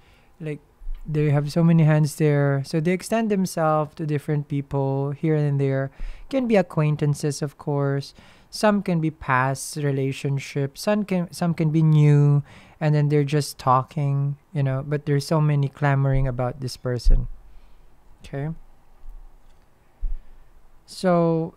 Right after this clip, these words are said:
you have been, um, loyal to them with the Queen of Pentacles. You have, you know, you're putting that coin towards them. You're invested, and it's something important to you, of course. Who, you know, whoever we spend time with, that's an investment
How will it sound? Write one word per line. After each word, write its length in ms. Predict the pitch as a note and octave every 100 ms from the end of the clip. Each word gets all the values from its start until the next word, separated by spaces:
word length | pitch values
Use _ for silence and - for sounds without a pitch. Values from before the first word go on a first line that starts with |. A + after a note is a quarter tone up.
| _
you 220 | F3+ A3
have 260 | A3+ A3 F3+
been, 540 | F3+ F3 E3+ E3 E3 D#3+
um, 280 | D3+ D3+
loyal 480 | D3 C#3+ C#3+ D3 D3
to 180 | - D3+
them 480 | C#3+ C#3 D3+ E3+ F3 -
with 140 | F#3 D#3
the 80 | D#3
Queen 240 | E3 D#3+
of 120 | D#3
Pentacles. 880 | E3 D#3 D#3+ F3 F3 F#3+ - - - _ _ _ _ _ _ _ F3
You 120 | D#3+
have, 300 | D#3+ D3+ D#3+
you 80 | C#3+
know, 80 |
you're 160 | C3+ C#3+
putting 580 | C#3 E3+ E3 D#3 D3+ A#2 C3+
that 260 | C#3+ C#3+ -
coin 440 | F#3+ F3+ D#3+ C#3
towards 320 | - C3+ B2+
them. 120 | C#3
You're 140 | C#3 C#3+
invested, 920 | C#3+ C3+ C#3+ - - - B2 C3+ C#3+ - - - - - - - _ -
and 500 | D3+ D3+ D3+ D3 D3+ - - -
it's 160 | - -
something 260 | A3+ B3 G3+
important 460 | F#3 F#3 E3 E3+
to 80 | -
you, 140 | F3 C#3+
of 100 | -
course. 420 | D#3 C#3 - -
Who, 240 | D3 D3+ C#3+
you 140 | C#3
know, 100 | B2+ C#3
whoever 340 | E3+ F3 F#3
we 100 | D#3+
spend 340 | - - D3 C#3+
time 260 | F3 A#3
with, 320 | E3+ B2+ C3+
that's 220 | C#3 C#3 C#3+
an 80 |
investment 720 | C3+ C3 D#3 - D3+ C#3+ C#3+